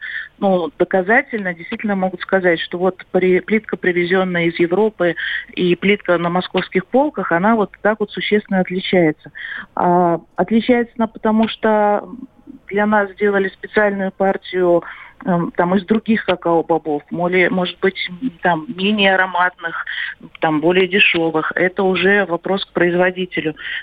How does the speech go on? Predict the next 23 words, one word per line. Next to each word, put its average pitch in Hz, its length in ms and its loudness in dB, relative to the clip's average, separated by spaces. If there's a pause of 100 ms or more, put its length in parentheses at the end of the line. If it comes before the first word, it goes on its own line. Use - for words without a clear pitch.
Навряд 190 400 0
ли 170 80 -8
кто-то 202 340 -2
там 170 200 -2
что-то - 300 -2
химическими 165 1000 2
способами, 165 840 0 (160)
ну, 156 420 0
добавлял. 180 560 2 (300)
Да, 190 200 0
может 233 280 -6
быть, 196 140 -6
просто, 202 560 0
ну, 214 260 0 (560)
во 208 160 2
всем 247 380 0
мире 277 280 4
очень 233 260 2
много 220 220 2
уголков, 208 460 0
где 202 140 0
растут 202 300 -2
какао-бобы. 180 720 0